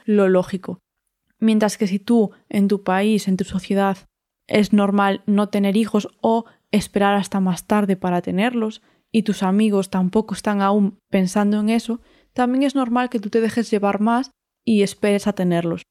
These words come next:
Por ejemplo, cuando llegamos aquí a Chipre, pensamos que nuestro casero, ¿no?, era mucho más mayor que nosotros porque ya tenía varios hijos. Y nosotros en su momento lo asociamos con una persona mucho más mayor.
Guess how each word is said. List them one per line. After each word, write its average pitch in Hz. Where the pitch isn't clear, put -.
Por 202
ejemplo, 190
cuando 214
llegamos 220
aquí 226
a 214
Chipre, 254
pensamos 233
que 220
nuestro 214
casero, 233
¿no?, 254
era 233
mucho 226
más 220
mayor 214
que 226
nosotros 233
porque 214
ya 202
tenía 214
varios 202
hijos. -
Y 233
nosotros 214
en 214
su 208
momento 214
lo 226
asociamos 202
con 202
una 202
persona 214
mucho 208
más 196
mayor. 214